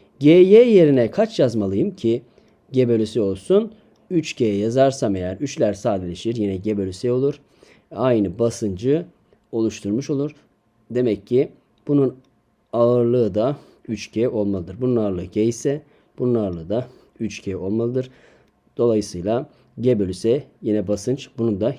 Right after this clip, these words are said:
G bölü S olur. Basınçlarını eşitlemiş oluruz. Üç G'dir Y'nin ağırlığı. Özdeş tuğlalarla oluşturulan şekil bir ve ikideki sistemlerin zemin uyguladığı basınçlar sırasıyla P bir ve P ikidir. Buna göre basınçlar oranı nedir?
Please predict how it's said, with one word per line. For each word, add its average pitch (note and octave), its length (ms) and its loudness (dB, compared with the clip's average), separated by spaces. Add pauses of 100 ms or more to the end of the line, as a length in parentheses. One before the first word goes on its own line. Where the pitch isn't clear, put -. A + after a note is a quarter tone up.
G G#2 160 -2
bölü F#2 120 -6
S A2+ 280 -4
olur. C#3+ 300 -4 (340)
Basınçlarını B2 680 -2
eşitlemiş A#2+ 460 -4
oluruz. - 400 -10
Üç - 200 -2
G'dir F2 500 -8 (400)
Y'nin F#2+ 320 -4
ağırlığı. E2 300 -8 (220)
Özdeş F#3+ 400 2
tuğlalarla G#3 540 2
oluşturulan E3 420 2
şekil E3+ 340 0
bir F#3+ 180 4
ve D3 120 4
ikideki C3+ 540 -2
sistemlerin D3+ 720 2
zemin D#3+ 260 2
uyguladığı D3 480 4
basınçlar B2 440 0
sırasıyla B2+ 560 -2
P A#2+ 240 2
bir C#3 120 0
ve F#2+ 100 -4
P G#2+ 160 0
ikidir. D#3 380 -2
Buna D3+ 180 4
göre G2+ 240 -2
basınçlar F3 460 0
oranı C#3+ 340 2
nedir? G2 300 -6